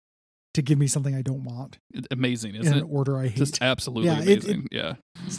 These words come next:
Speaker 1: just so dumb. I hate capitalism. Uh, the, uh, so anywho, uh, we're gonna get into it, um, here. This happens after all of that stuff. Um, we're, we're back on Walt Simonson art, so it's everybody's thick and flat.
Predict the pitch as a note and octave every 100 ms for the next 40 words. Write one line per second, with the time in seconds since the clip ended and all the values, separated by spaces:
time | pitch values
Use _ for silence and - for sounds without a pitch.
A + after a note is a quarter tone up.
0 | F3 G3+ - D3+ C3 C3+ C3+ C#3 _ _
1 | - - - - - C#3+ C#3 C3+ C3 B2+
2 | C#3+ C#3 D3 - _ _ _ _ - F#3+
3 | F#3+ F3+ E3+ E3 - _ _ _ D#3+ F3+
4 | F3+ D#3+ E3 - A#3 A3+ A3 A3 C4 F3+
5 | D#3 D3 _ _ F3 F3 E3+ G3 G3+ C#4
6 | A3 F3+ D3+ D3 D3 _ _ _ - D3+
7 | D3 C#3+ B2+ D3+ C#3+ D3+ E3+ F3 G#3 G3
8 | F#3 F3+ F3 E3 F#3+ D3+ D3+ C#3+ C#3 C#3
9 | - B2 A#2+ - _ _ _ - _ _
10 | - D3+ C#3 C3+ C3+ C3 B2 _ _ _
11 | _ _ _ _ _ _ _ _ - -
12 | F3 F3+ E3 E3+ F3+ A#3 G#3+ F#3 E3+ F3+
13 | - D#3+ D#3 D#3 C3+ C#3+ D#3 C#3+ C3+ -
14 | E3 D3 D3 C#3+ - D3 C#3 D3+ C3 C3+
15 | C3+ C3